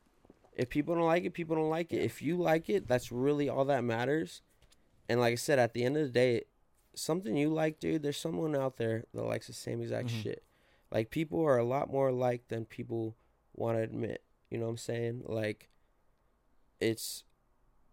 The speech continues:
Speaker 1: every-, everybody in a sense is the same fucking person, dude.
Speaker 2: Mm-hmm.
Speaker 1: Let's be honest. I mean, you come across people, you're like, "This guy's me," but, like, different, but he's
Speaker 2: Yeah.
Speaker 1: me, you know?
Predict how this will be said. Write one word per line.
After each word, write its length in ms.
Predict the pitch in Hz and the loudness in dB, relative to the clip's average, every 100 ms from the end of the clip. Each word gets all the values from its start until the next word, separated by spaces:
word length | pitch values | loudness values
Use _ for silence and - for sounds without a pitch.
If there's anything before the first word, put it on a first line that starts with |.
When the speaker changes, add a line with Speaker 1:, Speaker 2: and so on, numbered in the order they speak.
| _ _ _ _ _ _ - _ | _ _ _ _ _ _ -20 _
Speaker 1:
every-, 320 | 139 185 202 - | 2 4 2 4
everybody 680 | 160 202 196 190 180 170 | 4 4 2 2 4 2
in 140 | 85 127 | 2 2
a 140 | 123 | 2
sense 400 | 120 135 120 120 - | 2 0 0 -2 -4
is 160 | 117 | -6
the 60 | 117 | -6
same 280 | - 117 117 | -4 -4 -4
fucking 380 | - - - | -8 -10 -12
person, 400 | - - - - - | -12 -16 -16 -16 -14
dude. 420 | - - - 120 | -14 -16 -12 -8
Speaker 2:
Mm-hmm. 160 | 117 104 101 _ _ | -8 -8 -12 _ _
Speaker 1:
Let's 200 | - 117 | -6 -4
be 180 | - - | -4 -8
honest. 320 | - - 131 - | -6 -10 -6 -2
I 100 | 135 | 0
mean, 160 | 135 | 0
you 100 | 147 | -2
come 200 | - 147 | -4 -4
across 300 | 131 135 127 | -2 0 -2
people, 300 | - 131 131 | -2 -4 -2
you're 140 | 127 113 | -2 -2
like, 280 | 101 104 _ _ _ _ _ _ _ _ | -4 -10 _ _ _ _ _ _ _ _
"This 160 | - - | -12 -4
guy's 300 | 123 120 113 | -2 -2 -2
me," 380 | 127 139 117 - - - | -2 -2 -4 -10 -16 -8
but, 120 | 113 | -6
like, 180 | 107 - - - | -6 -10 -18 -8
different, 520 | 127 269 233 151 139 123 | -2 0 4 4 4 2
but 260 | 117 - - _ - | 2 0 -8 _ -6
he's 100 | 131 120 | -2 -2
Speaker 2:
Yeah. 60 | 120 | -2
Speaker 1:
me, 420 | 175 180 110 113 | 0 0 0 -4
you 100 | 117 | -4
know? 280 | 127 143 | -6 -8